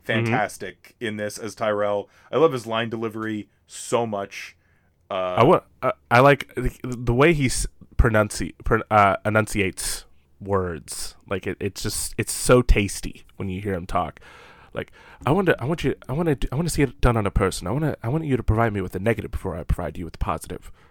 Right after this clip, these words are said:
Speaker 1: What'll that do? Indulge me.
Speaker 2: That's one of my favorites right there. I just, oh man. And, like, or, like, when he says,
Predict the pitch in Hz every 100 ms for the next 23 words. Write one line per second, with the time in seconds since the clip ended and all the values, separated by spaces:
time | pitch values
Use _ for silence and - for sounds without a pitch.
0 | _ 107 107 110 117 - - _ _ _
1 | _ _ _ _ _ _ _ - 131 92
2 | 90 - - - - - _ _ - 95
3 | - - 98 90 85 - 95 87 78 -
4 | 98 92 101 95 92 104 101 - - 101
5 | 95 92 98 92 90 _ _ _ _ _
6 | 117 107 104 101 110 127 117 110 104 110
7 | 110 107 - 110 95